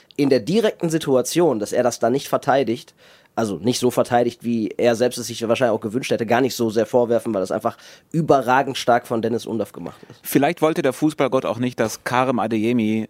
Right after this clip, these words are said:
Speaker 2: jetzt schon zum Matchwinner wird
Speaker 1: Das
Speaker 2: mit
Speaker 1: hab
Speaker 2: seinem
Speaker 1: ich auch
Speaker 2: drei zu zwei.
Speaker 1: gedacht. Ja, das hab ich auch gedacht. Karma.
Speaker 2: Hat mir auch ein bisschen zu intensiv
Speaker 1: Ja.
Speaker 2: gejubelt nach der ganzen Geschichte um ihn herum. Das war mir ein bisschen zu unreflektiert und zu,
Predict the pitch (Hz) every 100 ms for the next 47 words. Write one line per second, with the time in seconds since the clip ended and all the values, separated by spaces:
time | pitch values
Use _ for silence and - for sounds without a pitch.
0 | - 104 113 - - 123 120 110 120 110
1 | 123 - 104 98 95 143 208 220 - 110
2 | 113 - - 120 139 180 - 110 120 -
3 | 202 165 - 85 - - 135 131 90 135
4 | - 180 170 151 156 147 110 143 185 202
5 | 180 - - - 185 208 - 175 175 143
6 | 156 - 131 156 180 170 143 147 - -
7 | 131 135 160 156 143 160 156 127 147 151
8 | 151 147 175 139 - 135 143 139 120 156
9 | 165 143 - 143 143 120 147 151 - 139
10 | - 156 151 127 127 - 135 131 117